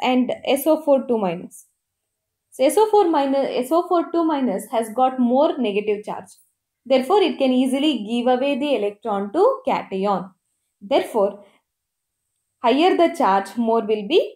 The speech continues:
polarizability. The second one is the size. More the size, it is away from the nucleus, away from the nucleus.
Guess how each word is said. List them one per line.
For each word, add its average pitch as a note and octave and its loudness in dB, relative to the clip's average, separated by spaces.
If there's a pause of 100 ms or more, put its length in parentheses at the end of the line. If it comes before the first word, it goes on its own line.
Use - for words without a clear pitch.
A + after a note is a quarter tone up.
polarizability. G3 0 (680)
The A#3+ -2
second E4+ 2
one D#4+ 4
is D4 2
the C#4 0
size. G3 -2 (1500)
More E4 6
the F#4+ 4
size, C4 0 (340)
it A#3+ -8
is C4 -4 (280)
away A3 0
from F#4 0
the E4 0
nucleus, B3+ -2 (680)
away A3+ -2
from D4 0
the C#4+ 0
nucleus. C4+ -2